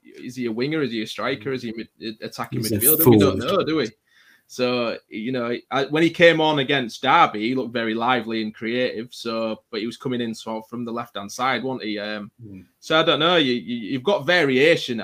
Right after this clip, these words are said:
Speaker 1: We've got a very versatile squad, which is good. Um, you know, many of them can play different positions, and it's, it gives you room to sort of switch it up a bit. But you don't want to be doing that so late into a season. You, you want to, like we said earlier, we, we want to have that identity now and that,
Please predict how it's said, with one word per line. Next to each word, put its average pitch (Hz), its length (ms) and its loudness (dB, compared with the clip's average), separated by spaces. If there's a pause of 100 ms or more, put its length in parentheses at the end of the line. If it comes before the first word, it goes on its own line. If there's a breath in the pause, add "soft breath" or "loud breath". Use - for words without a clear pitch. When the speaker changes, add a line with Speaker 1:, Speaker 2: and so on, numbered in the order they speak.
Speaker 1:
We've 135 140 -6
got 151 160 -4
a 139 40 -10
very 175 200 -2
versatile 139 720 -4
squad, 110 340 -10
which - 180 -18
is 104 100 -20
good. 98 260 -18 (240)
Um, 107 360 -8
you 107 60 -8
know, 104 220 -8 (140)
many 127 240 -4
of 117 80 -6
them 110 120 -10
can 117 120 -18
play 113 240 -8
different 107 320 -16
positions, 101 560 -14
and 101 120 -16 (580 soft breath)
it's, 110 200 0
it 120 100 2
gives 127 240 6
you 123 80 4
room 123 220 6
to - 60 -8
sort - 240 -2
of 107 200 -6
switch - 360 -6
it - 60 -4
up 127 140 -4
a 123 40 -6
bit. 107 200 -2
But 90 100 -6
you 110 60 -4
don't 143 200 2
want 127 120 0
to 107 80 -6
be 101 40 -10
doing 123 260 4
that 110 260 -4
so 113 240 -4
late 113 200 0
into 107 240 -6
a 104 40 -4
season. 98 380 -6
You, 107 180 -2
you 110 100 -6
want 120 220 -6
to, 90 100 -12
like 101 180 -4
we 98 60 -8
said 101 200 -4
earlier, 113 280 0
we, 98 160 -6 (100)
we 101 120 -6
want 117 160 -6
to - 100 -6
have 110 160 -2
that 113 120 0
identity 104 520 -2
now 98 180 -2
and 98 100 -6
that, 95 120 -4